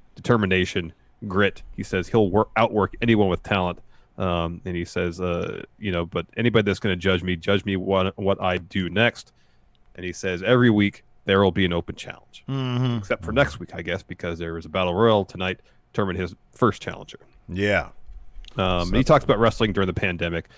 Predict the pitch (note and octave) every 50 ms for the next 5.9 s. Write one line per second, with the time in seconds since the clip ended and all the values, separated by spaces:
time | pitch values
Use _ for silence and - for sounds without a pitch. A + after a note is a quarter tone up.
0 | - _ - - - A#2 A#2 G2+ G2 F#2+ F#2 F#2 F#2 - - F2 F2 E2+ F#2 F2+
1 | F2 E2 - _ - _ _ _ _ - - F2+ F2 E2+ E2+ - - F2 - -
2 | A2+ G2 F#2 F2 D#2+ E2 E2+ E2 G2+ G2+ F#2+ F2+ - - - - _ - _ _
3 | _ _ - G2 E2+ D#2+ - E2+ E2+ D#2+ - - - B2 A#2+ A#2 A2+ A2 G2+ G2
4 | G2 F#2+ F#2 F2 - F#2+ F2 - F2+ E2 F2+ F#2 - - F2+ - F#2 F2 E2 E2
5 | - - F2+ E2+ D#2+ D#2+ G2 - - - D#2 - - - - - F2 -